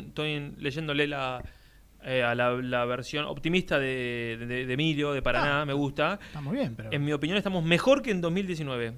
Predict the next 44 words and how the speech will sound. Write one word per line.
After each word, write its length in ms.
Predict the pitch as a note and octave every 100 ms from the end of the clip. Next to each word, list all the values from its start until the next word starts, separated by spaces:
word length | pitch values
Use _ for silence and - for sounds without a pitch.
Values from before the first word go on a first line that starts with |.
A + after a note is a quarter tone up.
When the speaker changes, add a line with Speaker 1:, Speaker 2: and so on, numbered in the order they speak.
| -
Speaker 1:
Creo 180 | - F#3
que 60 | E3
el 80 | D#3+
sábado 240 | G3 F#3
veremos 420 | E3 F3 F#3 -
ya 160 | - D3+
lo 120 | D#3
que 60 | D3
tiene 120 | D3+
en 80 | D3
mente 160 | D3+
el 60 | D3+
entrenador. 480 | C3 C3 A#2+ A2 A#2
Dice, 220 | B2+ B2
"Yo 120 | B2
dirigí 260 | E3 D#3 E3
dieciocho 380 | D3+ D3 D#3 E3+
años 160 | D#3+
en 60 | C#3
forma 180 | D#3 D#3+
amateur 360 | F3 F3 G3
y 180 | F#3+ C#3+
dejé 240 | C3+ D#3+
porque 180 | D#3 C#3+
me 80 | B2+
agotaron 320 | B2 C3+ C#3
los 100 | C3
padres 300 | - - D#3
y 40 | C3+
acá 160 | B2+
lo 100 | C3+
mismo, 360 | C3 C#3 D3+ D3
hay 80 | -
que 80 | C3
esperar, 300 | - A#2+ A#2
hay 80 | B2
que 80 | C3+
tener 160 | A3
Speaker 2:
Está 100 | C#4+
bien, 100 | B3+
Speaker 1:
paciencia, 200 | A#3 G3
Speaker 2:
pero 120 | G#3+
por 100 | A3+ A3
Speaker 1:
abrazo". 300 | - G#3